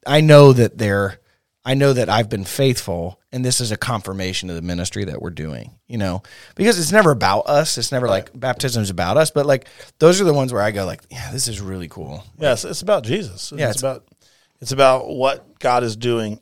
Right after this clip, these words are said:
Speaker 2: in us. And, I mean, and God moves where he moves. I mean, I, we were on a mission trip in, um, in Belize, and we were in the jungle.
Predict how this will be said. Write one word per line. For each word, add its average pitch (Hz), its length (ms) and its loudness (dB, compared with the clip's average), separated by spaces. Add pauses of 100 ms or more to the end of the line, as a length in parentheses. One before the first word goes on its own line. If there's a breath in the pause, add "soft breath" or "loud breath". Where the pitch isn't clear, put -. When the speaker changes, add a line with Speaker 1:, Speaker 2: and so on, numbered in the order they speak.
Speaker 2:
in 135 160 -8
us. 123 380 -4
And, 120 220 -8
I - 40 -10
mean, 160 220 -4 (540 soft breath)
and 147 60 -8
God 180 240 4
moves 165 300 2
where 147 160 2
he 110 60 -4
moves. 110 420 -4
I - 20 -8
mean, 113 300 -6
I, 135 220 -6
we 165 100 -4
were 175 100 2
on 127 100 4
a 120 40 -4
mission 123 260 -6
trip 127 180 -8
in, 123 280 -6
um, 123 640 -10 (180)
in 143 100 -10
Belize, 120 520 -6
and 107 80 -12
we 117 60 -6
were 113 40 -6
in 113 80 -6
the 104 60 -10
jungle. 110 580 -4